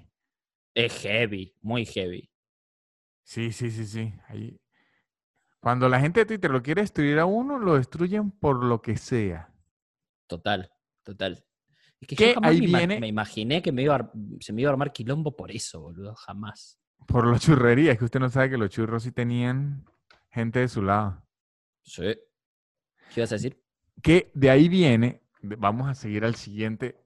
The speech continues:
Speaker 2: tema con el que veníamos hoy, el fuerte, el lomito, como se llamaría, que aquí sería el bife de chorizo. El bife de chorizo importante, que la mayoría de gente que busca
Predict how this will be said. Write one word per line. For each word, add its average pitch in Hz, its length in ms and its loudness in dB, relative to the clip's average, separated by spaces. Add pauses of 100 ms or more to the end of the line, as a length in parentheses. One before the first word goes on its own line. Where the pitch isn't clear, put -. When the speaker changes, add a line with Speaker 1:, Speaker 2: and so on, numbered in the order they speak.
(160)
Speaker 2:
tema 151 300 -2
con 120 140 0
el 110 100 -2
que 113 120 -2
veníamos 123 500 0
hoy, 135 240 2
el 95 160 -2
fuerte, 107 840 2
el 101 300 -4 (800)
lomito, 123 680 4 (160)
como 120 200 -4
se 110 100 -6
llamaría, 117 360 2
que 160 80 -2
aquí 120 120 -6
sería 135 300 0
el 147 140 0
bife 120 360 2
de 143 160 0
chorizo. 110 680 0 (300)
El 117 160 4
bife 143 640 4
de 139 400 2
chorizo 127 360 2
importante, 135 540 -4
que 139 160 -4
la 135 100 2
mayoría 139 460 2
de 165 80 2
gente 156 320 -4
que 143 100 -4
busca 123 520 -4